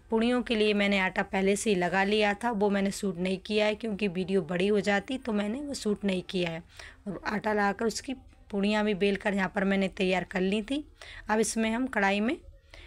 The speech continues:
एक एक करके पूड़ियाँ डालते जाएंगे और उन्हें तल लेंगे। तो यहाँ पर मैं तीन से चार पूड़ियाँ कढ़ाई में डाल रही हूँ, इतनी हमारी कढ़ाई में आ रही हैं, तो मैंने चार पूड़ियाँ इसमें डाल दी हैं। अब इन्हें अलटते पलटते हुए हमें फ्राई करना है।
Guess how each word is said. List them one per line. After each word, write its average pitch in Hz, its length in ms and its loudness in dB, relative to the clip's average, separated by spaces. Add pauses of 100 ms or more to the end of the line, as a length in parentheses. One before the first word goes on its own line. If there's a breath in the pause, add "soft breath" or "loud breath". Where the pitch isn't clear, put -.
(200 loud breath)
एक 220 180 2
एक 240 140 -2
करके 214 260 0
पूड़ियाँ 196 380 0
डालते 180 340 0
जाएंगे 208 380 0 (120)
और 202 120 -2
उन्हें 220 200 -2 (100)
तल 208 140 0
लेंगे। 165 380 -4 (380 soft breath)
तो 214 100 -4
यहाँ 196 140 2
पर 220 180 0
मैं 233 200 0 (460 soft breath)
तीन 240 140 2
से 233 160 -2
चार 202 280 0
पूड़ियाँ 214 380 -2
कढ़ाई 202 240 -2
में 190 140 2
डाल 180 220 0
रही 202 120 0
हूँ, 277 160 -2
इतनी 214 240 -2
हमारी 185 280 -2
कढ़ाई 190 300 0
में 196 140 2
आ 185 120 2
रही 208 160 0
हैं, 262 100 -2
तो 247 140 -6
मैंने 202 220 -2
चार 196 260 -4
पूड़ियाँ 196 400 -2
इसमें 247 300 -4
डाल 196 260 0
दी 220 120 -2
हैं। 302 120 -2 (420 loud breath)
अब 214 140 2
इन्हें 214 200 2
अलटते 190 340 0
पलटते 196 400 0
हुए 220 120 2
हमें 226 260 0 (400 soft breath)
फ्राई 220 240 2
करना 190 300 -8
है। 180 120 -8